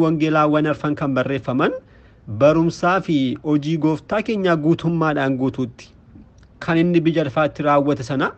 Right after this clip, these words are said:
ibsuudhaaf miti. Kana innumti wangeelichimtu dhugaa ba'a. Wangeela ma-, eh, Yohaannis boqonnaa, eh, digdama irratti yommuu ilaallu, eh, gooftaan keenya wanta baay'ee raawwateera. Isin garuu akka amantaniidhaaf, dhuguma Kiristoos Iyyasuus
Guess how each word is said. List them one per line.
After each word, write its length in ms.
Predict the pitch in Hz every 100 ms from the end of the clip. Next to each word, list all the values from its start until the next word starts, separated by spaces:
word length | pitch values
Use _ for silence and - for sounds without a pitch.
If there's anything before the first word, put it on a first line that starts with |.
| -
ibsuudhaaf 540 | 175 - 196 156 131
miti. 280 | 127 117 - - - - - - -
Kana 280 | 139 131 440 539 - - - - - -
innumti 400 | 151 165 185 202
wangeelichimtu 600 | 175 160 151 - 135 139
dhugaa 260 | 127 120 117
ba'a. 200 | 113 113
Wangeela 400 | 123 127 139 139
ma-, 160 | 139 143
eh, 320 | 139 135 131
Yohaannis 480 | 135 156 156 196 185
boqonnaa, 720 | 151 143 143 139 135 113 - - - - -
eh, 280 | 135 123 120
digdama 440 | 110 139 127 151 147
irratti 220 | 143 151
yommuu 220 | 139 143
ilaallu, 380 | 131 127 156 453 - - - _ -
eh, 300 | 135 131 127
gooftaan 480 | 127 165 - 180 170
keenya 300 | 175 165 160
wanta 360 | 160 247 -
baay'ee 300 | 165 151 139
raawwateera. 640 | 131 123 120 120 123 117 110
Isin 240 | - 190 185
garuu 240 | 185 185
akka 260 | 170 - 170
amantaniidhaaf, 840 | 151 143 139 127 123 120 113 - -
dhuguma 400 | 175 175 160 120
Kiristoos 600 | 160 170 - 175 170 -
Iyyasuus 640 | 147 160 175 180 214 -